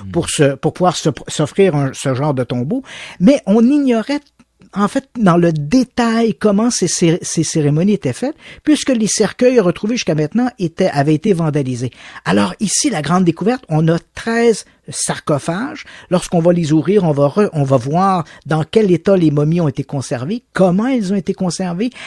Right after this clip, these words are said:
Speaker 2: avec quel genre d'objets ils étaient inhumés. Donc, ça va nous permettre d'en connaître davantage sur les rites funéraires de cette époque, dans, dans la population générale, parce que c'est clair que les sarcophages dont on parle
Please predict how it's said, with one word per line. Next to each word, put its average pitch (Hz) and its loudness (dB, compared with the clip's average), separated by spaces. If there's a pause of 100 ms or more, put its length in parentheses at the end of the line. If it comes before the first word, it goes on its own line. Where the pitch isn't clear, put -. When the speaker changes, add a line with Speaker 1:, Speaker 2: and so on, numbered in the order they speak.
Speaker 2:
avec 156 0
quel 254 6
genre 233 0
d'objets 185 2
ils 156 0
étaient 160 0
inhumés. 196 2 (260)
Donc, 254 4
ça 180 0
va 160 2
nous 170 2
permettre 185 -2
d'en 156 -4
connaître 156 -4
davantage 202 -6 (240)
sur 240 -2
les 165 4
rites 226 -4
funéraires 170 -2
de 147 -2
cette 147 -4
époque, 170 -4 (440)
dans, 151 0
dans 160 2
la 165 4
population 160 2
générale, 156 0
parce - -6
que 156 -6
c'est 147 -2
clair 196 -2
que 156 0
les 139 2
sarcophages 180 -6
dont 131 -2
on 120 -2
parle 214 -4